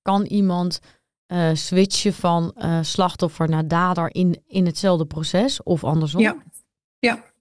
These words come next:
Speaker 2: ja. En dan moet je voorstellen dat het wel over een periode gaat van twee tot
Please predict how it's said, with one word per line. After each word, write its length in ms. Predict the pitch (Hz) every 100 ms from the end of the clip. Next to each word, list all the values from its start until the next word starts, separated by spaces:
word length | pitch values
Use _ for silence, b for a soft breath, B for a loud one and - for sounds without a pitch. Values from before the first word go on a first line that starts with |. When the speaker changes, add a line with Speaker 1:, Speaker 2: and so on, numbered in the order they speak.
| _
Speaker 2:
ja. 280 | 226 202 - _ _ _
En 120 | 202
dan 80 | 208
moet 160 | 208 208
je 60 |
voorstellen 560 | - 220 196 226 202 196
dat 160 | 190
het 100 | 196
wel 260 | 175 202 202
over 200 | 190 -
een 80 | 180
periode 520 | - 180 185 190 180
gaat 300 | - 180 165
van 180 | 180 165
twee 300 | - 180 165
tot 380 | 175 165 -